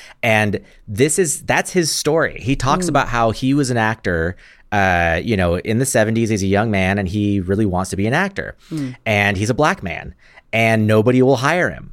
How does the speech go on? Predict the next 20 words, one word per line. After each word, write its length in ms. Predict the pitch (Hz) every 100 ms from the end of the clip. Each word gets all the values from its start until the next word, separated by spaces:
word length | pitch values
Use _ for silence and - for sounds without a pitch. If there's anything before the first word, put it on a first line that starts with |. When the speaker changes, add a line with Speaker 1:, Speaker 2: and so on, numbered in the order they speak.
| -
Speaker 2:
Mm. 240 | 156 156
Speaker 1:
And 420 | 113 107 107 107 101
he's 240 | 104 107
like, 160 | 113 -
"All 160 | 117
the 80 | 147
parts 280 | - 165 -
were 60 |
for 100 | 143 143
white 200 | 180 -
people." 320 | 117 - 67
So 300 | - 110 104
that's 260 | 104 117
what 140 | 143 135
got 200 | 110 -
me 160 | 120
into 360 | 107 139 - 110
being 180 | 98 95
a 60 |
puppeteer, 640 | 104 - 110 - 233 143 104